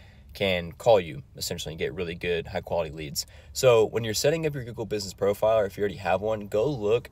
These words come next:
like, go to your edit profile, and then go to your categories. So, like, you s-,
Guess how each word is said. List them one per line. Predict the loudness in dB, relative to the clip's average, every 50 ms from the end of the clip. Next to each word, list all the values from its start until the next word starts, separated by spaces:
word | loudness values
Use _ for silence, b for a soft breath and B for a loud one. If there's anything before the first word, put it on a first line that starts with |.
| -18 -12 -4 -2
like, | -2 0 4
go | 4 6 6
to | 6 6 4 2
your | -2 -6 -8 0
edit | 2 2 2 2 0 -2
profile, | -2 -2 0 0 2 2 4 4 4 4 2 0 B B B B B B B B -6
and | -4 -2
then | -2 -2 -2
go | 0 2 4 4 4
to | 2 -2 -6
your | -6 -6 -8
categories. | -10 -6 -2 0 0 0 0 -2 -4 -6 -6 -6 -8 -6 -4 -4 -4 -4
So, | -2 -2 0 4
like, | 6 4 4 4 0 -6 -10
you | -8 -6
s-, | -6 -6 -8